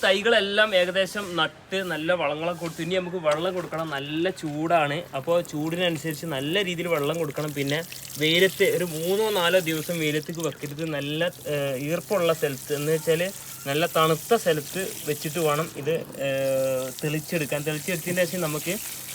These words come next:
വെയിലത്തോട്ട് ഇങ്ങനെ മാറ്റി മാറ്റി കൊണ്ടുവരണം. മാറ്റി മാറ്റി കൊണ്ടുവരുമ്പോൾ നമുക്ക് നല്ല രീതിയിൽ വെള്ളം കൊടുക്കും വേണം. വെള്ളം ഇല്ലാതെ ഇവരേതായാലും, ഏഹ്, ജീവിക്കില്ല. കാരണം ഈ, ഈ ഇതിൽ നല്ല ചൂടാണ്. ചൂടുള്ള സമയത്ത് ചില തൈകളെ പിടിച്ച് കിട്ടുള്ളൂ. നമ്മൾ അത്രയും നമ്മൾ,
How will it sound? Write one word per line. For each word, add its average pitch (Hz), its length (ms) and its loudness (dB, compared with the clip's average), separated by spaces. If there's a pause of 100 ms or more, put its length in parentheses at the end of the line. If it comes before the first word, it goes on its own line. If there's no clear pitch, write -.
വെയിലത്തോട്ട് 175 460 2
ഇങ്ങനെ 190 220 2
മാറ്റി 160 280 2
മാറ്റി 170 260 2
കൊണ്ടുവരണം. 160 360 2 (260)
മാറ്റി 156 280 -2
മാറ്റി 185 240 2
കൊണ്ടുവരുമ്പോൾ 170 460 0
നമുക്ക് 175 280 -4
നല്ല 160 280 -4 (240)
രീതിയിൽ 175 240 -2 (100)
വെള്ളം 156 280 4
കൊടുക്കും 170 320 -2
വേണം. 160 200 2
വെള്ളം 156 220 2
ഇല്ലാതെ 165 300 4 (460)
ഇവരേതായാലും, 160 600 4 (280)
ഏഹ്, 139 160 -4 (100)
ജീവിക്കില്ല. 151 440 2
കാരണം 160 320 0
ഈ, 165 40 -4 (220)
ഈ 190 100 -2
ഇതിൽ 196 200 -2 (100)
നല്ല 175 200 -2 (160)
ചൂടാണ്. 180 420 4 (100)
ചൂടുള്ള 180 300 -2 (100)
സമയത്ത് 165 380 0 (480)
ചില 165 340 6
തൈകളെ 180 420 4
പിടിച്ച് 165 340 -2
കിട്ടുള്ളൂ. 165 400 -4
നമ്മൾ 151 200 0
അത്രയും 190 420 -4
നമ്മൾ, 170 140 -2